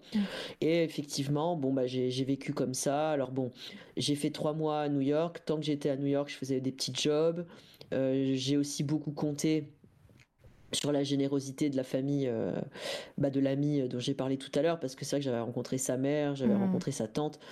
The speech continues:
Speaker 2: qui sont les, les deux femmes à qui j'ai dédicacé, euh, les, les hygiologues. Et puis, euh, l'une d'elles, Martha, était celle qui m'a hébergée, euh, pendant, euh, un temps, euh, assez conséquent. Et enfin, elle m'a hébergée, enfin, je, je lui payais un loyer, mais bon, elle me, c'était un loyer dérisoire, euh, pour, euh,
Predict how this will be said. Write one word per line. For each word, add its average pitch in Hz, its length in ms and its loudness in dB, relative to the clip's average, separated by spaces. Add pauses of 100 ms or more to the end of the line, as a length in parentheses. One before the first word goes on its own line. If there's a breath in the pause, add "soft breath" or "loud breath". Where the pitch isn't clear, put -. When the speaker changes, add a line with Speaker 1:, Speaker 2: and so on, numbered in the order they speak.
(300 loud breath)
Speaker 2:
qui 147 80 -2
sont 143 160 0
les, 127 200 2
les 147 120 4
deux 143 160 2
femmes 151 280 -2
à 127 80 -4
qui 143 120 -2
j'ai 139 140 0
dédicacé, 131 720 0
euh, 120 200 0
les, - 300 -2
les 131 280 0
hygiologues. 139 440 4
Et 135 60 2
puis, 120 120 -2
euh, 117 80 0 (440 loud breath)
l'une 143 220 2
d'elles, 156 180 2
Martha, 143 440 0
était 131 180 0
celle 135 200 -2
qui - 140 -8
m'a 120 80 2
hébergée, 131 540 0
euh, 117 160 0
pendant, 117 480 -2
euh, - 40 -6 (140)
un 123 80 -2
temps, 120 300 -2
euh, - 60 -4 (340)
assez 123 200 -2
conséquent. 175 580 -2 (580 loud breath)
Et - 60 0
enfin, 160 100 0
elle 151 80 2
m'a 139 100 4
hébergée, 143 320 2
enfin, 147 140 0
je, 120 180 -2
je 117 100 -2
lui 131 80 -2
payais 131 220 2
un 135 80 2
loyer, 165 380 4
mais 135 160 0
bon, 127 200 0
elle 120 100 0
me, - 200 -2
c'était - 260 -4
un 113 40 0
loyer 127 240 2
dérisoire, 135 560 0
euh, 120 360 -4
pour, 120 260 -4
euh, - 40 -4